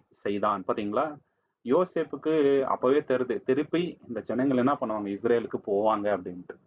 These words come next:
இது வந்து தேவன் அவருக்கு வெளிப்படுத்தி இருப்பாருங்க. சொன்னபடியே மோசே என்ன பண்றாங்க,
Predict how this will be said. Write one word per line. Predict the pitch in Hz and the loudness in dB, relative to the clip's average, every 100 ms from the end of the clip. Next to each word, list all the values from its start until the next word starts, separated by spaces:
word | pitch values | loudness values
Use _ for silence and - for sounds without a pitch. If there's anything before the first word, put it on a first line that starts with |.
| _ _ _ _ _ _ _ _ _ | _ _ _ _ _ _ _ _ _
இது | 113 131 | 2 2
வந்து | 143 160 160 165 160 - 98 | 4 2 2 2 -2 -6 -4
தேவன் | 120 147 170 160 | 0 2 2 2
அவருக்கு | 143 135 | 0 -2
வெளிப்படுத்தி | 117 139 151 135 127 | -4 -2 -2 -2 -2
இருப்பாருங்க. | 117 - 110 107 95 - _ _ _ _ _ _ | -2 -2 -2 -4 -10 -12 _ _ _ _ _ _
சொன்னபடியே | - 156 196 196 165 143 120 127 147 147 _ _ - | -4 0 2 2 2 0 0 -2 -2 -4 _ _ -4
மோசே | 131 151 139 | 0 2 2
என்ன | 139 | 2
பண்றாங்க, | 135 123 110 104 | 2 4 4 2